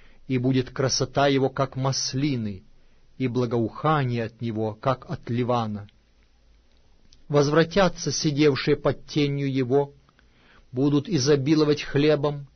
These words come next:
и расцветут, как виноградная лоза,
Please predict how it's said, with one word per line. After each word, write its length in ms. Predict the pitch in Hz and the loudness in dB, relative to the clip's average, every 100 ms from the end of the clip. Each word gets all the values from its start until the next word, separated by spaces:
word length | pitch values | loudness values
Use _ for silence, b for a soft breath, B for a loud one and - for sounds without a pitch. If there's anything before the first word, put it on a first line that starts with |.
| b b b b | b b b b
и 120 | 135 | 2
расцветут, 800 | 135 123 - - 127 131 190 180 | 2 0 -4 -4 -4 -2 -4 -2
как 280 | - 175 - | -2 -4 -2
виноградная 800 | 175 170 139 143 147 127 127 135 | 0 0 0 4 4 2 -2 0
лоза, 560 | 131 123 110 120 107 | 2 2 2 0 0